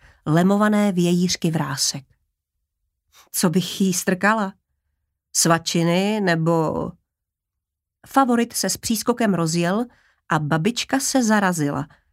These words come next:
Nejspíš si uvědomila, že dny, kdy Rebeka vyráží do školy se svačinou, by se daly spočítat na prstech jedné ruky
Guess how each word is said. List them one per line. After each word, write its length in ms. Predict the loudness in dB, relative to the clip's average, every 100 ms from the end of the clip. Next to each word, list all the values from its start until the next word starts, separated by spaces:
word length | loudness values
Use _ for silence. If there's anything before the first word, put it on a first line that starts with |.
| _ _ _ _ _ _
Nejspíš 520 | 0 0 0 -2 0
si 160 | -2 -2
uvědomila, 720 | -2 2 2 4 2 2 0 -2 -8 -2
že 160 | 0
dny, 440 | 2 4 4 2 -4 _ -2
kdy 260 | 2 4
Rebeka 420 | 4 2 2 0 0
vyráží 520 | 2 2 2 0 -2
do 100 | -4
školy 340 | -4 -4 -4
se 160 | -2 -2
svačinou, 680 | 0 -2 0 0 2 0 -2 -6 -20 _ _ _ _
by 160 | 0 2
se 200 | 2 2
daly 220 | 2 0
spočítat 640 | -2 -2 -4 -2 0 0 -2 -6 -20 _
na 100 | 0
prstech 500 | 0 0 -2 -4 -2
jedné 360 | -2 2 2 2
ruky 380 | 0 -4 -12